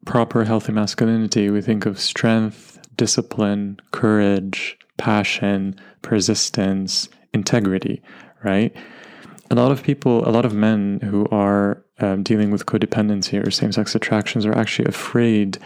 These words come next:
of the other aspects that masculinity involves, like the potential for aggressiveness and destructiveness and brutality, which are things that must be kept under control.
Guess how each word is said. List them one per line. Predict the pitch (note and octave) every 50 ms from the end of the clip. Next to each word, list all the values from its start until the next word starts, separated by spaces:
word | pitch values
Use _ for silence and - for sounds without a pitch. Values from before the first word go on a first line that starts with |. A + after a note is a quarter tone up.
| - - - - - - - -
of | - A2+ G#2+ G#2+ G2+ F#2+ G2 G2+ -
the | - A#2 G#2+ A#2 - - -
other | D3+ D#3+ D3+ E3+ D3+ B2+
aspects | - A#2+ A2 G#2 G2+ - - - - G2+ G2 - - - - -
that | A2+ - -
masculinity | G#2+ G#2 G2 - - - G#2 G#2 G#2 G2 - - A2
involves, | A2 G2+ F#2 G#2+ F#2+ F#2+ F#2+ F#2 F#2+ G#2 G2+
like | G2 G2 G2 F#2+ G2 F#2+ - - - - - - - - -
the | - -
potential | - - - - A#2+ A2 G2+ - - A2+
for | - - A2
aggressiveness | - - G#2 F#2+ F#2 - A#2 A2 A2+ - - A#2 G2+ G#2+ G#2 G#2+ G#2 G#2 G#2 G2+ - - - -
and | G2+ F#2+ F#2 F2+ F2+
destructiveness | - G#2 - - - - A2+ G#2+ - - - G2+ F#2+ G2+ G2+ G2+ G2+ G2+ F#2+ F#2+ - -
and | - G2 F#2+
brutality, | F2 G#2+ G2 G2 - - - A2 G2+ G2+ F#2+ F#2 - - - - - - - - - - -
which | - - A#2+
are | A2
things | G2+ - A#2+ A2+ A2+ G2
that | - -
must | G#2+ G#2 - -
be | A2+ G2
kept | - A2 G#2 -
under | G2+ G2 G2+ G2+ F#2+
control. | - - G#2+ F#2+ - - G#2+ G#2 G#2 G#2 A#2